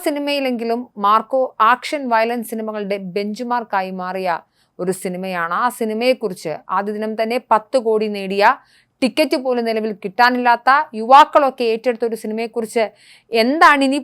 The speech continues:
പറയേണ്ടതെന്നാണ് ചോദ്യം. എന്തായാലും മാർക്കോ ഞാൻ കണ്ടിരുന്നു, കഴിഞ്ഞ ദിവസമാണ്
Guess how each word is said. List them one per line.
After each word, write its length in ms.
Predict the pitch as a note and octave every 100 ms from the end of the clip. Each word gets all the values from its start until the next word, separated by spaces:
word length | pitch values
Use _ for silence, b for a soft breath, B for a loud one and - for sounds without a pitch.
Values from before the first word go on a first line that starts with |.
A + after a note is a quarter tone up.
| A#3+
പറയേണ്ടതെന്നാണ് 840 | A3+ B3 C4 C4+ C4+ B3+ A3 G#3+ G3
ചോദ്യം. 260 | F#3 G3 A3
എന്തായാലും 280 | C#4+ D4+ C4
മാർക്കോ 340 | A#3+ C#4 F4 F4 D#4+ - B3+
ഞാൻ 100 | B3+ B3+
കണ്ടിരുന്നു, 440 | A3+ B3 B3+ A3 C4+ B3
കഴിഞ്ഞ 220 | A#3 B3
ദിവസമാണ് 480 | A#3 A3+ A#3+ G#3+